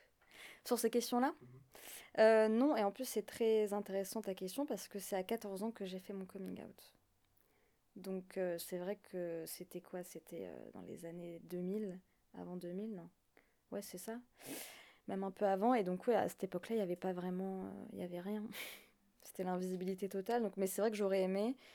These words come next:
Speaker 1: et je pense que c'est aussi pour ça que j'ai accepté, euh, cette mission, que, euh, bah, euh, je puisse m'orienter vers quelqu'un, poser des questions, ou au moins avoir quelqu'un à qui, euh, parler de ça, euh, à l'époque.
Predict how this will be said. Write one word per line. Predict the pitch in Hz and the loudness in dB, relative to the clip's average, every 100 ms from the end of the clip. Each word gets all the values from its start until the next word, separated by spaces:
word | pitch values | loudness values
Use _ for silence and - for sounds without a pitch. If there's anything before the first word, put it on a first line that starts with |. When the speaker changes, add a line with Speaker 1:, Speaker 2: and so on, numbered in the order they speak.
| - | -18
Speaker 1:
et | - | -10
je | - | -6
pense | 208 | -4
que | - | -4
c'est | 190 190 | -2 -2
aussi | 185 | -2
pour | - 185 | -8 -6
ça | 208 | -4
que | 180 | -2
j'ai | 175 | -4
accepté, | 175 - 185 - 190 | -4 -8 -10 -4 0
euh, | 180 180 | 0 -2
cette | 175 190 190 | -8 -10 -8
mission, | 185 180 214 226 240 - - - - _ _ _ - - | -6 -6 -6 -6 -6 -14 -20 -20 -20 _ _ _ -20 -6
que, | 190 | 2
euh, | 196 214 170 | 4 4 4
bah, | 165 - - - | 2 -2 -4 -8
euh, | - - 214 - _ _ _ - | -10 -12 -16 -18 _ _ _ -8
je | 190 | -8
puisse | - 208 - 196 | -6 -6 -6 -2
m'orienter | 190 190 185 185 208 214 | 0 0 -2 -2 0 2
vers | 190 | 0
quelqu'un, | - 180 - 202 202 | -4 -8 -4 -4 -2
poser | 196 185 | -2 -2
des | 180 | -2
questions, | 180 180 - 220 | -4 -8 -4 2
ou | 196 | 2
au | |
moins | 190 214 | 4 4
avoir | 214 190 196 | 4 2 0
quelqu'un | 196 185 202 202 | -2 -2 -2 -2
à | |
qui, | 185 - 202 | -4 -6 -2
euh, | 185 | -2
parler | 180 180 175 | -2 -6 -6
de | |
ça, | - 190 | -6 -6
euh, | 190 190 175 190 | -4 -4 -4 -6
à | - | -4
l'époque. | 190 185 185 - | -4 -6 -10 -14